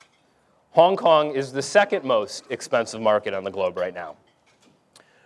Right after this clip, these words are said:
North America's most expensive markets are led by Midtown New York,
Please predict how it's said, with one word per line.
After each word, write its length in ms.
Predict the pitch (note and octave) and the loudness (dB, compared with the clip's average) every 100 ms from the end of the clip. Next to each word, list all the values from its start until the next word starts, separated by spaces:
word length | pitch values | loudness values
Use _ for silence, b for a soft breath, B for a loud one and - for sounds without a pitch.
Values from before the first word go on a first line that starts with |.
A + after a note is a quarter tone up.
| b | b
North 180 | D3+ F#3 | 6 6
America's 460 | F3+ A3 C4 G3 F3 | 6 6 6 4 6
most 260 | E3 D#3 | 6 6
expensive 420 | D3+ - D3+ D3+ | -2 2 2 2
markets 600 | C#3+ C3+ C#3 C#3 C3+ - | 6 6 6 2 -2 -6
are 160 | - C#3 | 2 6
led 200 | C#3+ D3 | 6 6
by 140 | D3 | 6
Midtown 560 | C#3 C#3+ E3 - C#3+ C3+ | 4 0 -6 -2 2 2
New 80 | C3 | 2
York, 540 | C3 E3 G2 F#2 - | 6 6 4 -2 -18